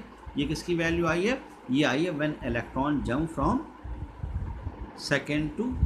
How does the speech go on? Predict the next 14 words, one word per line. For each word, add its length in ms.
first। 240
अब 100
देखिए, 220
अगर 240
हम 240
ये 120
देखें 300
दूसरा 340
case, 280
एन 180
टू 160
हमने 300
लिया 240
थ्री, 260